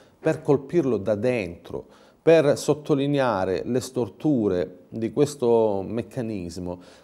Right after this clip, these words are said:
avendo la forza e l'autorevolezza che ci viene dai cittadini, per distruggere dall'interno questo mostro. Per questo è importante essere presenti e vincere le elezioni europee, anche se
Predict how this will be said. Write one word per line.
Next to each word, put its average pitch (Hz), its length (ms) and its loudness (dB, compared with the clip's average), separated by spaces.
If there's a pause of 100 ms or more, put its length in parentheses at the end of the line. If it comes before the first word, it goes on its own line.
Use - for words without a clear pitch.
avendo 135 420 2
la 117 80 6
forza 131 380 2
e 98 40 -2
l'autorevolezza 110 880 0
che 87 140 -10
ci - 180 -8
viene 98 340 -2
dai 101 180 -2
cittadini, 85 760 -10 (240)
per 135 180 2
distruggere 139 680 2
dall'interno 113 960 2
questo 101 380 -6
mostro. 73 560 -12 (200)
Per 107 200 -2
questo 185 340 4
è 110 40 2
importante 98 800 -2
essere 85 340 -6
presenti 107 680 -4
e 120 80 -6
vincere 107 600 0
le 90 60 -6
elezioni 92 420 -8
europee, 101 340 -4
anche 101 300 -6
se 80 200 -10